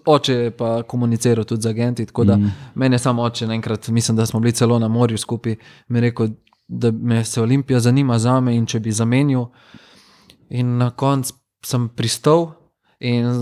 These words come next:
Speaker 1: izgleda, da sem se super odločil, no. V pravem času sem šel in vse se je lepo razpletalo, no. Čeprav je bilo pa težko spet, kakor sem zdaj, je težko bilo iz Olimpije iti nekam, a, je bilo takrat tudi iz Ježice težko iti, valjda,
Speaker 2: Ja.
Speaker 1: ker si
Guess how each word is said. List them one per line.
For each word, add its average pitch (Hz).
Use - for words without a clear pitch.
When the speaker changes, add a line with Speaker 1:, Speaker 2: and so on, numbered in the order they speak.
Speaker 1:
izgleda, 127
da 117
sem 117
se 113
super 113
odločil, 107
no. 110
V -
pravem 117
času 117
sem 113
šel 123
in 117
vse 135
se 123
je 113
lepo 113
razpletalo, 107
no. 113
Čeprav 147
je 143
bilo 151
pa 147
težko 143
spet, 139
kakor 151
sem 139
zdaj, 147
je 143
težko 147
bilo 147
iz 131
Olimpije 170
iti 180
nekam, 180
a, 135
je 139
bilo 147
takrat 151
tudi 156
iz 131
Ježice 135
težko 117
iti, 107
valjda, 107
Speaker 2:
Ja. 107
Speaker 1:
ker 101
si 110